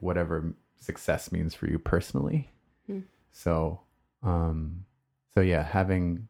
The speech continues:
Speaker 1: having things and people and space that gives you a sense of safety, and then capitalizing on that safety to find bounty,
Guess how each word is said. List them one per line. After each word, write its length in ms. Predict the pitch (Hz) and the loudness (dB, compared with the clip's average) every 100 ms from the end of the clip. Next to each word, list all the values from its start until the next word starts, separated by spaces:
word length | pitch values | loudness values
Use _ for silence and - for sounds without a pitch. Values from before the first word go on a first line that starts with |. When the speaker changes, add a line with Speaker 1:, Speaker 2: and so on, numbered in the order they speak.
| _ _ _ _ _ _ _ - | _ _ _ _ _ _ _ -2
Speaker 1:
having 280 | 95 92 | 0 0
things 500 | 82 - 107 107 101 | 0 4 6 6 4
and 160 | 87 80 | 2 0
people 760 | - 104 - 90 87 87 82 _ _ _ _ | 0 -2 4 4 6 4 0 _ _ _ _
and 120 | 82 76 | -12 -12
space 560 | - 90 87 85 - - _ _ - | 2 4 4 2 -8 -20 _ _ -16
that 160 | - - _ _ | -16 -16 _ _
gives 180 | 87 78 | -6 -2
you 220 | 87 82 | -2 0
a 60 | 78 | -2
sense 340 | - 85 78 | -2 -4 -4
of 60 | - | -8
safety, 540 | - 80 - - 78 - | 0 0 0 -6 -6 -4
and 220 | 82 78 | -2 -2
then 360 | 78 76 76 73 _ _ _ | -2 -2 -4 -6 _ _ _
capitalizing 680 | - 82 - 85 76 80 78 | -4 -4 -2 -4 -2 -4 -4
on 340 | 76 76 73 98 _ _ - | -4 -4 -8 -12 _ _ -8
that 200 | 78 - | -8 -8
safety 480 | - - 82 - 82 | -6 -2 -2 -4 -8
to 480 | 78 - - 78 69 - _ _ _ _ _ _ _ _ _ _ - | -8 -10 -8 -6 -8 -12 _ _ _ _ _ _ _ _ _ _ -4
find 200 | 80 73 | -4 -2
bounty, 480 | 65 73 - 82 | -4 -6 -10 -12